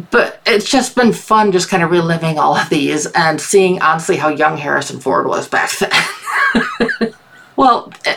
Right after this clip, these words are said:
kind of just kinda jumping right into this. Uh, if you didn't already know, the first movie in the Indiana Jones series was Raiders of the Lost Ark.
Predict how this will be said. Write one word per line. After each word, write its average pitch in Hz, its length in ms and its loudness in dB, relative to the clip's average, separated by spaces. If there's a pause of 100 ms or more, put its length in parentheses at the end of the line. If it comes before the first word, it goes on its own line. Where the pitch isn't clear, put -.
(140)
kind 294 300 2
of 226 240 0
just 233 240 0
kinda 196 180 2
jumping 196 480 2
right 170 300 2
into 170 260 0
this. 160 300 0
Uh, 185 400 2
if 190 120 2
you 202 80 2
didn't 190 220 2
already 208 400 4
know, 175 320 2
the 190 160 -2
first 330 400 0
movie 202 240 6
in 180 80 4
the 180 140 2
Indiana 196 440 4
Jones 294 360 0
series 175 360 2
was 165 220 0
Raiders 190 400 4
of 170 100 -4
the 180 60 0
Lost 160 380 2
Ark. - 400 -4